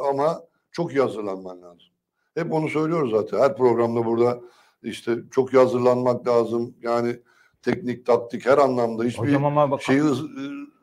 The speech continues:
Speaker 2: bu kadar
Speaker 1: ıskalamadan,
Speaker 2: bir yedi
Speaker 1: en ufak,
Speaker 2: eksik bekliyor muydun
Speaker 1: en
Speaker 2: hocam?
Speaker 1: ufak bir detayı değerlendirerek maçlara hazırlanmak lazım diye söylüyoruz burada.
Speaker 2: Kadronun
Speaker 1: Yani.
Speaker 2: genişliği burada önemli işte. Bak,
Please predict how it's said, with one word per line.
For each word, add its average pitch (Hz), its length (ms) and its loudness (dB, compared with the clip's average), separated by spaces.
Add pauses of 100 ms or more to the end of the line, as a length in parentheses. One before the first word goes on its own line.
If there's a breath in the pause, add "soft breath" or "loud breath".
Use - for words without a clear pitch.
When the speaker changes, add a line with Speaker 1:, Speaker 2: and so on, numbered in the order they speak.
Speaker 2:
bu 113 40 -6
kadar 147 280 2
Speaker 1:
ıskalamadan, 160 320 6
Speaker 2:
bir - 40 6
yedi 160 160 8
Speaker 1:
en - 40 8
ufak, 156 100 8
Speaker 2:
eksik 180 160 -6
bekliyor 180 300 2
muydun 165 140 0
Speaker 1:
en 156 60 0
Speaker 2:
hocam? 160 120 2
Speaker 1:
ufak 143 220 2
bir 131 80 -10
detayı 143 360 0
değerlendirerek 139 960 4 (400)
maçlara 123 380 0
hazırlanmak 123 640 -2
lazım 113 320 -4
diye 156 120 -10 (100)
söylüyoruz 156 440 -8 (100)
burada. 92 220 -14
Speaker 2:
Kadronun 127 260 0
Speaker 1:
Yani. 156 80 -6
Speaker 2:
genişliği 151 340 -4
burada 170 160 0
önemli 139 260 0
işte. 117 200 -10
Bak, 131 120 2